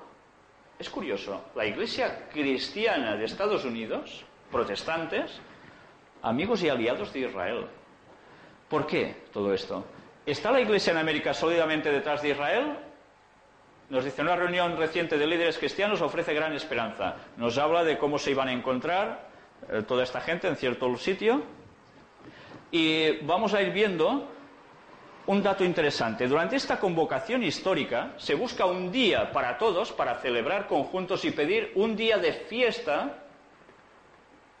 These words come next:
recordando los diez mandamientos. Fijaros que dice aquí, "Oyeron un mensaje que ha ido en gran parte inadvertido en muchos sectores del reino cristiano y que es incluso contrario a los dogmas y a las doctrinas que son enseñadas en muchas iglesias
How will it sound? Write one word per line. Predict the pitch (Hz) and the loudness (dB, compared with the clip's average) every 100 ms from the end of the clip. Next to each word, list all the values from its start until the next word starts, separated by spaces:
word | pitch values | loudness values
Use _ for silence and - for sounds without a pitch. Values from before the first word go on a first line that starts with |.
| - - - - - | -20 -20 -20 -20 -14
recordando | 135 139 151 143 165 170 185 220 - - | -4 0 2 2 2 2 2 2 -2 -2
los | 139 131 | -2 0
diez | 160 | 0
mandamientos. | 170 170 175 214 185 135 92 - - - - - - - - - - - - | 0 -2 -2 -2 -2 -2 -4 -6 -12 -18 -20 -20 -20 -20 -20 -20 -20 -20 -20
Fijaros | - 151 226 214 208 | -6 -2 2 2 2
que | 175 | 2
dice | 160 147 | 2 0
aquí, | 117 107 90 - - - - - - - - - - - - - - - - - - - - - - | 0 -2 -2 -8 -20 -20 -20 -20 -20 -20 -20 -20 -20 -20 -20 -20 -20 -20 -20 -20 -20 -20 -20 -8 2
"Oyeron | 151 220 254 | 4 4 4
un | 233 | 2
mensaje | 208 208 202 202 | 2 2 2 2
que | |
ha | 196 | 4
ido | 202 | 4
en | 190 | 4
gran | 185 175 | 2 2
parte | 190 190 185 | 0 0 0
inadvertido | 180 160 156 - 196 | 0 0 0 2 2
en | 185 | 2
muchos | 185 185 190 | 2 0 0
sectores | 165 - 190 170 | 0 2 2 4
del | 151 | 2
reino | 143 156 151 | 2 2 0
cristiano | 151 - 139 120 110 | -2 -2 0 0 0
y | 123 | 0
que | 196 | 0
es | 220 | 0
incluso | 185 202 - 170 | 0 0 0 0
contrario | 165 139 190 214 | 0 0 0 4
a | 185 | 4
los | 147 | 4
dogmas | - 202 214 185 | 2 0 2 2
y | |
a | 165 | 2
las | 147 | 2
doctrinas | 147 131 180 214 190 | 0 -2 0 -2 -2
que | 147 | -2
son | 196 | -2
enseñadas | 202 180 165 180 170 | -2 0 0 0 0
en | 147 | 0
muchas | 185 214 190 | 0 0 0
iglesias | 156 160 156 143 160 196 - | 2 2 2 2 0 0 -6